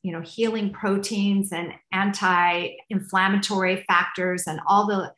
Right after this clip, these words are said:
the great things that we have in our bloodstream, but it becomes an artificial tear or a tear supplement that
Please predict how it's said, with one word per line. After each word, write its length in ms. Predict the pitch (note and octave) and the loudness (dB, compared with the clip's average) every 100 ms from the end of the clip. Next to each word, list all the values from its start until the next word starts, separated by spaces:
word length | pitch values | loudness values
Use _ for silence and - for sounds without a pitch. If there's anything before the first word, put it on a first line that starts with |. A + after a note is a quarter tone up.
| _ _ | _ _
the 140 | F3+ E3 | -8 -8
great 560 | D#3+ F3 G#3 - - _ | -6 2 2 2 -8 _
things 240 | G3 G3 | 2 4
that 140 | - - | 2 -2
we 80 | |
have 220 | G3 G3 F#3 | 2 2 2
in 60 | |
our 140 | E3 E3 | -4 0
bloodstream, 640 | A3 G#3 - F#3 E3+ D#3+ - - _ _ - | 2 2 -2 -4 -6 -8 -16 -20 _ _ 2
but 140 | G#3 | 2
it 120 | G3+ | 2
becomes 680 | A3+ A#3 B3 A3 G#3+ G3+ - _ _ | -4 -2 2 2 2 -2 -6 _ _
an 140 | G3+ G3 | 0 4
artificial 540 | G#3 G3+ G#3 G3+ F#3 | 2 2 0 0 0
tear 420 | F#3 - G3 F3+ D3 | -4 0 2 2 0
or 160 | F#3+ | 0
a 200 | F3+ G3+ - | 0 -2 -6
tear 320 | - G3+ G3+ | 0 0 0
supplement 640 | G3+ E3+ - F3 E3 - | 0 -2 -2 -6 -6 -6
that 120 | E3 | -10